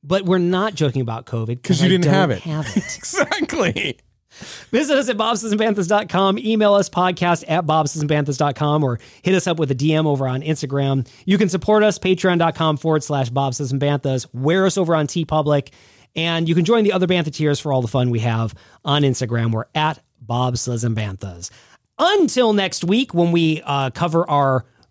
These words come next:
Speaker 1: two thousand and twenty-two resolutions.
Speaker 2: Yes.
Speaker 1: He's been Aaron.
Speaker 2: How's it going? <laughs> I don't know. I see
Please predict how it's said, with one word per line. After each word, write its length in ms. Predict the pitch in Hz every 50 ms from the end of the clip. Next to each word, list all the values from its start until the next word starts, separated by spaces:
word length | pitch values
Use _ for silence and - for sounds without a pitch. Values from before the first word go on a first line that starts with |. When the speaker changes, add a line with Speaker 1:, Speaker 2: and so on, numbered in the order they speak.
| _ _ -
Speaker 1:
two 500 | - - 202 214 214 202 196 196 190 -
thousand 520 | - - 180 165 170 165 - 175 160 - - -
and 280 | 156 147 143 - - -
twenty-two 880 | - - 190 190 180 - 190 160 - - - - - 202 185 180 175 175
resolutions. 800 | - 156 151 135 135 135 131 127 120 - 147 185 269 285 - 123
Speaker 2:
Yes. 400 | 143 175 202 - - - - -
Speaker 1:
He's 200 | - 233 247 190
been 120 | 220 214 196
Aaron. 420 | 247 311 302 214 170 180 214 220 - _ -
Speaker 2:
How's 180 | - 240 277 277
it 80 | 320
going? 680 | 311 330 339 330 320 320 311 302 285 277 262 254 269 -
<laughs> 40 | - - - 494 539 392 370 466 - - 208 - - 339 302
I 40 | - -
don't 180 | 339 302 233
know. 220 | 196 214 214 233 - 330 349 359 403 349 - - -
I 120 | 226 233
see 440 | 226 - - - 233 220 202 180 165